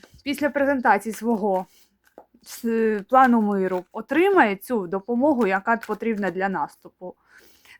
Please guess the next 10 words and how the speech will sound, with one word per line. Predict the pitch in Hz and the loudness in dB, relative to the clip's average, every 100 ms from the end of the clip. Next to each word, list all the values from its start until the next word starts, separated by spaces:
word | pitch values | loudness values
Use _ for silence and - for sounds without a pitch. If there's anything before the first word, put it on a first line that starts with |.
| - | 2
Зеленський | 262 262 214 - 220 | 4 4 0 -6 -10
отримає | 233 - 285 349 294 | -8 -2 2 4 4
цю | - 208 | 2 -6
допомогу | 180 - 208 190 160 160 160 _ _ _ - _ _ - - _ _ _ _ _ | -8 -6 -6 -4 -6 -10 -18 _ _ _ -20 _ _ -12 -12 _ _ _ _ _
в | 175 | -2
результаті. | 190 180 190 180 156 - 175 - 196 | -2 0 -2 0 0 -4 -20 -18 -4
Давайте | 208 220 196 175 | 0 0 -2 -6
подивимось, | 196 180 160 156 - _ | -12 -10 -10 -12 -20 _
буде | 175 247 311 302 | -2 2 4 4
вона. | 202 156 139 | 2 0 -6